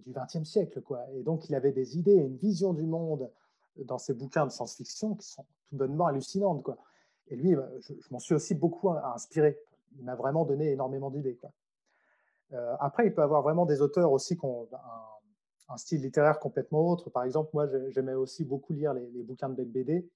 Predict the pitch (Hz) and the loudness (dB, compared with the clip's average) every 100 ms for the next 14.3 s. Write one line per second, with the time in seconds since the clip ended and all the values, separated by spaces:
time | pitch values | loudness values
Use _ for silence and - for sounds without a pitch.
0 | _ _ _ _ - 113 - 151 131 - | _ _ _ _ -16 -14 -4 -4 -4 -4
1 | 139 135 120 113 110 _ _ _ 147 - | -2 -2 -4 -10 -16 _ _ _ -14 -2
2 | 156 139 147 151 151 151 135 120 117 110 | 4 6 10 10 10 8 6 0 -6 -12
3 | _ _ _ _ - - 143 127 120 - | _ _ _ _ -8 0 2 0 -4 -4
4 | 233 - - 131 - 180 165 131 135 127 | -4 -4 -4 -4 0 4 4 4 0 2
5 | 170 175 143 131 - 120 170 143 - 190 | 2 2 -2 -4 -8 -2 0 0 -2 -4
6 | 160 131 120 120 113 - - - 147 131 | -2 -2 -4 -12 -16 -12 -8 -2 -2 -2
7 | 131 135 156 151 123 120 117 - _ _ | 0 0 2 0 -2 -8 -12 -18 _ _
8 | 131 143 139 151 160 135 131 180 - _ | 0 0 2 2 4 2 0 -2 -2 _
9 | - 156 226 240 185 180 214 208 156 139 | 4 4 6 6 6 6 6 8 6 4
10 | 160 165 170 147 - 160 - 196 175 180 | 0 2 2 2 0 -4 2 2 2 0
11 | 160 160 - 131 123 - 143 127 - _ | 0 0 -4 -10 -10 -8 -4 -4 -4 _
12 | _ _ _ _ 127 113 - _ _ _ | _ _ _ _ -16 -16 -18 _ _ _
13 | 139 127 135 127 131 135 123 135 - 123 | -14 -8 -6 -4 -4 -6 -8 -8 -10 -10
14 | - - 139 | -12 -14 -18